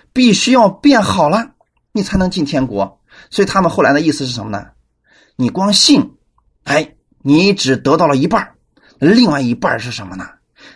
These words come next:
你努力的行善吧，努力的多做主公吧，这样啊，等你死的时候，你才有可能进天国。这就是我以前所听到的信息。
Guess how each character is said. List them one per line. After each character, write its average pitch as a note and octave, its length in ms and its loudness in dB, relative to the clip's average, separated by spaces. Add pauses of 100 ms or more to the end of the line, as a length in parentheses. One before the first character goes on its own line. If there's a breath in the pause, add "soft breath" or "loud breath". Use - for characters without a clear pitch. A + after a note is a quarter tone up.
(140 soft breath)
你 A2+ 140 -8
努 A#2+ 500 -2
力 D3 240 -4
的 G2 140 -8
行 A2+ 340 -2
善 - 320 -4
吧， - 100 -14 (1120 soft breath)
努 C3 420 4
力 A3+ 200 4
的 A#2 140 0 (180)
多 D3+ 180 2
做 D3+ 200 -2
主 - 160 -8
公 E3 220 -6
吧， - 600 -8 (540)
这 G3 220 2
样 B2 220 0
啊， - 220 -14 (320 soft breath)
等 C#3 180 4
你 C3+ 80 6
死 - 280 -2
的 A#2+ 100 2
时 A2+ 160 -2
候， F#2 280 -10 (280 soft breath)
你 - 80 -6
才 C3 120 -6
有 B2+ 140 4
可 - 240 -2
能 G2+ 160 -4
进 - 160 -2
天 - 200 -12
国。 - 100 -14 (1000)
这 F#3+ 120 0
就 E3+ 100 2
是 E3+ 60 2
我 C#3 120 6
以 C#3 100 4
前 A#2+ 500 0 (600)
所 A#2 160 -2
听 B2 160 0
到 A2+ 120 2
的 G#2+ 80 -4
信 G2+ 180 -4
息。 - 260 -12